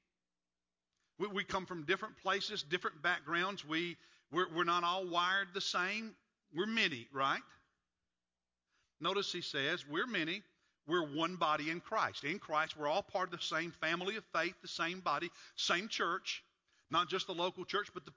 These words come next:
people of God, the family of God, one body, the body of Christ. And individually, members one of another. Just like my hand is part of my body, the same as my foot is part of my body.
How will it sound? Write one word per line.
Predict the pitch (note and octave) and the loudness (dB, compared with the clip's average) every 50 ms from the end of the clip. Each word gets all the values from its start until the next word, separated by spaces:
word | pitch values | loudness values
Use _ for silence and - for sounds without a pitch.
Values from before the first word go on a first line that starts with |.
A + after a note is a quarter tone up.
| - - | -10 -8
people | F3 E3+ - F3 G3 G#3 | -8 -6 -6 -6 -8 -8
of | G#3+ F#3+ E3 | -10 -4 0
God, | F3 D#3+ D#3 F3 F#3 F3+ | 2 2 2 2 0 -2
the | F3+ | -8
family | - - D#3+ D3 D#3 E3+ F3 F#3+ G3+ | -6 -2 -2 0 0 -2 -2 -4 -4
of | F#3 D3+ | -2 0
God, | D#3+ D3 D3 D3+ D3 | 2 2 2 0 -2
one | D3 D#3 E3+ F3+ | -4 -4 -4 -2
body, | D#3+ D#3 C#3+ C#3 D#3 E3 | 0 0 0 0 0 -2
the | D#3+ D3 | -4 -4
body | C3 B2+ C3 D3 | -2 -2 -2 -2
of | D#3 - | -4 -10
Christ. | - - - A2+ - - - - - _ _ _ _ _ _ _ _ _ _ _ _ _ _ _ _ _ _ _ _ _ _ _ _ _ _ _ _ | -14 -14 -14 -14 -16 -18 -20 -20 -20 _ _ _ _ _ _ _ _ _ _ _ _ _ _ _ _ _ _ _ _ _ _ _ _ _ _ _ _
And | F#3 F#3 G3 | 0 2 2
individually, | G3+ A3 G#3 G3 G3+ E3 F#3+ B3 C#4+ A#3 G3+ G#3+ F#3+ F3+ G3 G3 D3 D3 | 2 2 0 0 -2 0 0 0 0 -2 -4 -4 -2 -2 -2 -2 -2 -6
members | E3+ F#3 G#3 B3 B3+ A3+ G3 F#3+ F3+ F#3 F3+ - - - - - _ _ _ _ _ _ _ _ _ _ _ _ _ B2 | -4 -2 -2 -2 -2 -2 -2 -2 0 0 -2 -2 -4 -6 -8 -12 _ _ _ _ _ _ _ _ _ _ _ _ _ -6
one | C#3 E3+ F#3 F#3+ F#3 | -4 -2 0 0 0
of | F3+ F#3 | 0 0
another. | G3+ G#3 A3+ A#3 F3 D3 | 2 2 2 2 0 0
Just | C#3 F3 F3+ - - | 0 0 0 2 2
like | G3 F#3 F3 E3+ E3 - - - _ _ _ _ _ _ | 4 4 4 4 2 -2 -8 -20 _ _ _ _ _ _
my | - E3 F3+ F3+ F#3 | 2 4 4 6 4
hand | E3+ E3 F#3 G#3 A#3+ B3 G#3 F3 F3+ G3 F3+ | 4 2 2 4 4 4 4 2 2 2 2
is | F3 E3 | 0 0
part | - - - G3 G3 F#3+ | 0 0 2 4 4 4
of | F3 D3 | 2 2
my | E3 E3 D#3+ D#3 | 2 4 4 4
body, | D3 D3+ F#3+ G#3 G3+ F3 E3+ | 4 4 4 4 4 2 0
the | F3 F3 | 0 -2
same | E3 - - F#3 F3+ F3+ | 0 2 2 2 2 0
as | F3 D3+ | -2 -4
my | E3+ E3+ E3 E3 D#3 - - - | -2 0 0 0 0 -2 -6 -2
foot | A3+ A3+ A3 - - | 0 0 0 0 -4
is | - - | -10 -12
part | - - A#3 D#3 | -6 -4 -2 -2
of | D3+ C#3 | -2 0
my | D3+ D3+ C#3+ C#3 | 0 2 2 2
body. | C3+ C3 C3 C3+ C#3+ D3+ F#3 F3+ | 2 2 2 4 4 2 0 -2